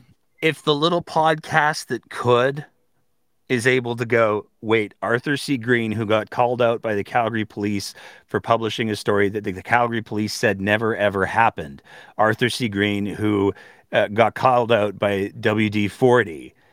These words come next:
for saying our products wouldn't be available when they absolutely still would be." If, if, if, I mean, I, my expectations of this government are pretty low, but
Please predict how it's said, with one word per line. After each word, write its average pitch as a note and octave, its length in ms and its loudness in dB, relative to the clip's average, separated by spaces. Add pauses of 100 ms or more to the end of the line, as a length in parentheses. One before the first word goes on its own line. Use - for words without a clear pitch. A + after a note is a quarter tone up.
(140)
for A#2 200 0
saying G2 560 0
our G2 200 -2 (540)
products G#2 400 0
wouldn't G#2 220 -4
be G2+ 120 2
available F#2+ 440 2
when F#2 100 0
they F#2 100 -2
absolutely F#2 460 -4
still G2 260 -2
would G2 200 2
be." E2 200 -12 (380)
If, A2 360 2 (100)
if, A#2+ 420 -2 (180)
if, G#2 280 0 (720)
I A2+ 100 6
mean, A#2 140 4
I, C#3+ 120 6
my D3 280 4
expectations B2 800 0
of G2+ 80 -10
this G2+ 160 -4
government F#2+ 400 0
are F2+ 60 -2
pretty A#3+ 960 -2
low, G#2+ 560 4
but G2+ 400 2